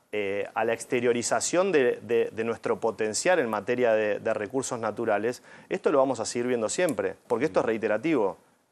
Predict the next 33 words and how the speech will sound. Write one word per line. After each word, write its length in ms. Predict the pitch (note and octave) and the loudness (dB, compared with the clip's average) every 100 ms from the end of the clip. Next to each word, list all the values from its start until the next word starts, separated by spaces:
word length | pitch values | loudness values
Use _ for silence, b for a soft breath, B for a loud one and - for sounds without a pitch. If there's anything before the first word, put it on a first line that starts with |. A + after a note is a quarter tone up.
| _ - | _ 0
Hoy 120 | C#3 | 2
será 200 | C#3+ D3 | 4 4
un 120 | D3 | 4
millón 240 | C#3+ - D3+ | 2 0 0
de 80 | C3+ | 2
personas, 640 | B2+ - F3 D#3+ D#3 D#3 - | 2 4 4 4 2 -2 -8
el 120 | A#2+ | -2
año 120 | B2+ C3 | 2 2
que 80 | |
viene 140 | B2+ C3 | 2 0
serán 220 | - B2 | 0 0
dos 100 | B2+ | 2
millones 280 | B2 C3 B2+ | 0 0 0
de 80 | A#2+ | 0
personas, 500 | B2+ - C#3+ C3 - _ | 0 0 0 0 -4 _
pero 180 | B2+ B2+ | 2 2
si 160 | - C3+ | 2 0
no 100 | F3+ | 2
resolvemos 600 | F#3 - D#3 D3+ A#2+ A2 | 0 0 4 4 2 -2
una 160 | C#3+ | -2
cuestión 300 | C#3 B2 C#3+ | -2 -2 -4
estructural 560 | C#3 C3 A#2+ C#3 C3+ G#2 B B - | -6 -6 -6 2 2 2 B B -8
que 100 | A2+ | -4
tiene 220 | C#3 C3+ | 0 0
que 80 | C#3 | 2
ver 180 | C3+ | 2
con 140 | A#2 A2 | 2 -2
el 140 | G#2 | -2
desarrollo 580 | G#2 - G#2 D3 E3 C3 | -2 -2 -2 -2 0 0
productivo 540 | A#2 A#2 A2+ D#3 B2+ | 2 0 0 2 4
de 60 | G#2+ | 4
nuestra 280 | G2 G#2 G#2+ | 0 -2 -2
nación 420 | A2 - C#3+ G#2 | -2 -2 -2 -2